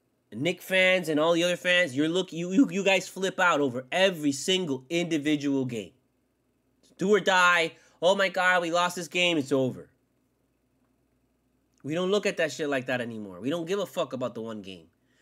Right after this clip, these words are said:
We give a fuck about the seven-game series. How do we do in a stretch of seven games? If we have more positive seven-game series,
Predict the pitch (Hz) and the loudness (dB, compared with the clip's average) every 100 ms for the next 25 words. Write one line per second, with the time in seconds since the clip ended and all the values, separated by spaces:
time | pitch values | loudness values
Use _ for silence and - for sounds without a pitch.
0 | _ _ _ 139 147 170 - 185 170 139 | _ _ _ -8 -6 -6 -4 -4 -4 -4
1 | 143 135 - 151 139 131 131 120 - 104 | -6 -6 -6 -6 -4 -4 -6 -6 -8 -14
2 | 87 - - _ _ _ _ _ _ _ | -14 -20 -20 _ _ _ _ _ _ _
3 | _ _ _ _ _ _ _ - 190 196 | _ _ _ _ _ _ _ -2 0 0
4 | 202 143 190 160 123 - 143 135 - 143 | -4 -4 -2 -2 -4 -6 -8 -8 -10 -8
5 | 123 117 101 85 - - _ _ _ _ | -8 -10 -14 -16 -20 -20 _ _ _ _
6 | _ _ _ _ _ _ _ _ _ _ | _ _ _ _ _ _ _ _ _ _
7 | _ _ _ _ _ _ _ _ _ _ | _ _ _ _ _ _ _ _ _ _
8 | - 123 185 196 165 190 190 185 180 185 | -10 -2 0 0 -2 -4 -4 0 0 0
9 | 185 170 - 160 160 156 156 139 151 156 | -2 -6 -4 -4 -4 -4 -6 -6 -6 -4
10 | 160 143 | -6 -8